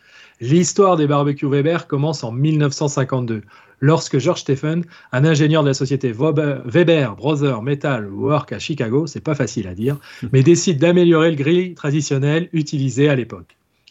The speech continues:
Speaker 1: Les barbecues de l'époque étaient souvent instables et exposaient la nourriture à des variations de température dues au vent et à la pluie. La météo normale à Chicago. Enfin, Steven a eu l'idée de créer un grill long,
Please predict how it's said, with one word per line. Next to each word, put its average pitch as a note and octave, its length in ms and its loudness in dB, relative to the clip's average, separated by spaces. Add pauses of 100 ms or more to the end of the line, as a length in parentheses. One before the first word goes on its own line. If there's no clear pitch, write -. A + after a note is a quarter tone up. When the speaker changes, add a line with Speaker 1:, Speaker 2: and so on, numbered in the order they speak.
Speaker 1:
Les A#2 100 -6
barbecues F3 480 2
de C#3+ 80 -2
l'époque E3 420 0
étaient C#3 240 -6
souvent D#3 400 -4
instables E3 640 -2 (380)
et D3 100 4
exposaient E3+ 420 2
la D#3 120 2
nourriture D3+ 380 0
à - 20 0
des C3+ 100 0
variations C#3+ 540 -2
de D#3+ 40 -4
température C#3 600 -2
dues B2+ 100 -2
au C3+ 140 2
vent D#3 240 0
et C#3+ 80 0
à C3+ 60 0
la C3 100 -2
pluie. A2+ 260 -10 (320)
La A2+ 100 -8
météo A2+ 320 -4
normale C#3 360 2
à A2+ 80 -6
Chicago. G#2+ 500 -12 (600)
Enfin, C3 320 0
Steven D#3+ 280 4
a D3+ 60 4
eu C#3+ 80 6
l'idée D3 300 2
de D3 40 -8
créer D#3+ 300 2
un C#3+ 140 0
grill C3 260 -2
long, F3 380 -2